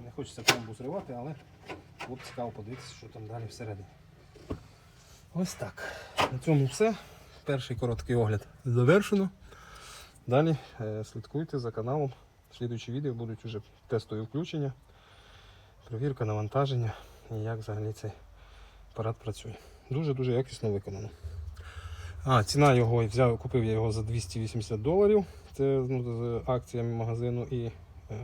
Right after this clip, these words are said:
використанням монет на торговій площадці AliExpress. Так, в них ціна близько триста доларів, саме два, чотири і два, двадцять чотири ки. Е, є ще, ну, в такому він корпусі, але шість і два кіловата.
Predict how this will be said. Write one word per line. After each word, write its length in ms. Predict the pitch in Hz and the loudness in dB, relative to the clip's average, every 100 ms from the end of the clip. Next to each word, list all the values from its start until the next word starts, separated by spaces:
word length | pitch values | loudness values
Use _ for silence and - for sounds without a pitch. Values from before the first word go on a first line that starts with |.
| 120 123 123 123 113 117 - | -10 -10 -8 -8 -6 -8 -6
використанням 720 | 120 - 113 110 120 113 110 | -8 -4 -6 -4 -4 -2 -2
монет 400 | 110 120 117 - | -2 -2 -2 -2
на 140 | 117 - - - - | -4 -6 -12 -20 -10
торговій 260 | 117 113 113 | -4 -2 -2
площадці 460 | 113 113 113 - 113 | -4 -6 -6 -6 -4
AliExpress. 480 | 110 113 - 113 - - - - - - | -4 -6 -6 -6 -8 -16 -16 -12 -12 -4
Так, 200 | 131 127 | -4 -2
в 20 | |
них 140 | 113 | -4
ціна 280 | - 123 120 | -2 0 0
близько 340 | 113 113 - | 0 -4 -4
триста 320 | - 120 - 123 | -4 -4 -2 2
доларів, 400 | 202 208 202 - - - | 4 6 4 0 -12 -14
саме 240 | - 147 143 | -2 0 0
два, 380 | 139 151 139 | 2 0 0
чотири 300 | 139 - 147 | -4 -2 -2
і 40 | 139 | 0
два, 160 | 147 | -2
двадцять 260 | 143 139 - | -2 -4 -6
чотири 280 | - 143 131 | -6 -2 -2
ки. 140 | 127 - - - - - - - | -4 -8 -16 -20 -20 -18 -14 -6
Е, 200 | 123 120 | -4 -2
є 200 | 139 160 | 0 0
ще, 360 | - - 135 - - - - - | 0 2 2 0 -8 -16 -14 -6
ну, 120 | 135 | -4
в 60 | 123 | -4
такому 380 | 131 131 117 | -2 0 0
він 100 | 120 | -2
корпусі, 380 | 123 214 175 135 | 2 2 2 -2
але 120 | 127 | 0
шість 260 | 123 131 - | -2 -4 -4
і 40 | |
два 120 | 139 175 | -4 -4
кіловата. 460 | 143 147 175 160 | -2 0 0 -4